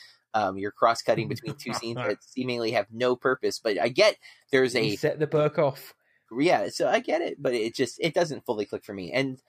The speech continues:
Speaker 1: uh, the last movie I watched, and I'm gonna
Speaker 2: Here we
Speaker 1: actually,
Speaker 2: go.
Speaker 1: uh, bring this up. So, Matt, it's a long-going tradition that I have issues with horse movies, right?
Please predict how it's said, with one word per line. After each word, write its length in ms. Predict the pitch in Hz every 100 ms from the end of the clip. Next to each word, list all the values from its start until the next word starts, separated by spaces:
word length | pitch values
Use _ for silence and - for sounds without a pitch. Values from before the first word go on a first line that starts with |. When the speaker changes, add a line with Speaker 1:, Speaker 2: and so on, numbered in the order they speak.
| _ _ _ _
Speaker 1:
uh, 180 | 131 120
the 120 | 120
last 280 | 143 226 240
movie 220 | 151 117
I 80 | 101
watched, 380 | 90 - - - _ _ -
and 120 | 123
I'm 100 | 127
gonna 120 | 147 170
Speaker 2:
Here 40 |
we 20 |
Speaker 1:
actually, 220 | 165 143
Speaker 2:
go. 240 | 123 107 104
Speaker 1:
uh, 120 | 113 107 -
bring 180 | 131 131
this 140 | -
up. 160 | 127 -
So, 220 | 151 135 - _
Matt, 280 | 151 175 160 -
it's 160 | 156 190
a 60 |
long-going 840 | 175 165 180 160 151 147 143 143 -
tradition 460 | - 131 110 123 107
that 120 | 98
I 180 | 127 156
have 220 | 156 139 127
issues 340 | 131 131 117
with 140 | 117 -
horse 320 | 127 107 -
movies, 440 | 92 65 76 - _
right? 260 | 117 120